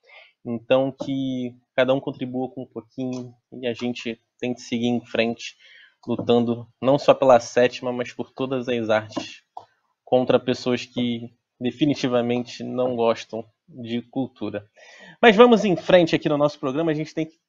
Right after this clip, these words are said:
transformar o nosso ambiente em uma coisa alegre, né? Senão a gente vai ficar triste a vida toda. E cinéfilo que é cinéfilo vê um filme ruim, depois vê um filme bom. E esse filme de agora é um filme muito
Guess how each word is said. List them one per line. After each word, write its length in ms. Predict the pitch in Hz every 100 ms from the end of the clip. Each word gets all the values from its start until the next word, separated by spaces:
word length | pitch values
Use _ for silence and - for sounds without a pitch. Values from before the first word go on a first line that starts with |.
| -
transformar 420 | 180 165 160 156
o 60 | 156
nosso 240 | 160 160
ambiente 220 | 151 147 -
em 60 |
uma 80 | 156
coisa 280 | 156 156 170
alegre, 420 | 170 120 110 117
né? 180 | 131 135
Senão 280 | - 127 131
a 60 |
gente 160 | 131 131
vai 80 | 123
ficar 220 | - 127
triste 340 | 135 131 -
a 20 | 123
vida 220 | 147 160
toda. 420 | - 254 233 233 _ _ -
E 80 | 285
cinéfilo 520 | - 233 208 208 208
que 80 | 202
é 40 |
cinéfilo 440 | 196 214 214 220 208
vê 120 | 208
um 100 | 196
filme 260 | 202 196
ruim, 360 | 220 254 226 220
depois 280 | 214 214 208
vê 80 | 247
um 120 | 208
filme 280 | - 214 226
bom. 400 | 127 131 127 131 - 170
E 140 | 185
esse 200 | 202 -
filme 200 | 202 190
de 80 | 175
agora 300 | 151 190 202
é 20 |
um 40 | 170
filme 240 | 202 180
muito 300 | 185 214